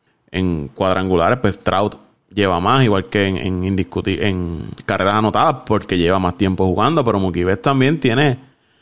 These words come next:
tiene sus factores. Ha sido jugador más valioso, ha ganado campeonatos, eh, puede jugar varias posiciones. Él, él estuvo jugando en el cuadro, luego fue movido al centro field, ahora está jugando como, como right field, ha ganado guante de oro,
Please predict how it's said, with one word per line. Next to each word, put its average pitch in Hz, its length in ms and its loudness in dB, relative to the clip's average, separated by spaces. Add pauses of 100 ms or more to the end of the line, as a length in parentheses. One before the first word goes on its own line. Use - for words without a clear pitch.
(180)
tiene 107 160 0
sus 139 120 2
factores. 151 460 0
Ha 117 80 0
sido 117 340 4
jugador 107 280 4
más 92 180 0
valioso, 127 420 2
ha 107 40 2
ganado 92 320 0
campeonatos, 120 840 0 (500)
eh, - 160 -8
puede 113 260 2
jugar 107 240 4
varias 98 240 0
posiciones. 113 640 2
Él, 98 160 -2
él - 140 -12 (260)
estuvo 101 340 0
jugando 104 420 4
en 98 60 2
el 85 160 -2
cuadro, 123 400 2
luego 98 180 2
fue 101 120 0
movido 95 260 2
al 87 80 0
centro 85 320 -2
field, 127 280 2
ahora 98 140 0
está 92 220 -4
jugando 90 380 0
como, 85 300 -4 (540)
como 95 220 0
right 90 220 -2
field, 143 200 4
ha 113 60 2
ganado 98 260 2
guante 90 360 0
de 85 160 0
oro, 139 480 2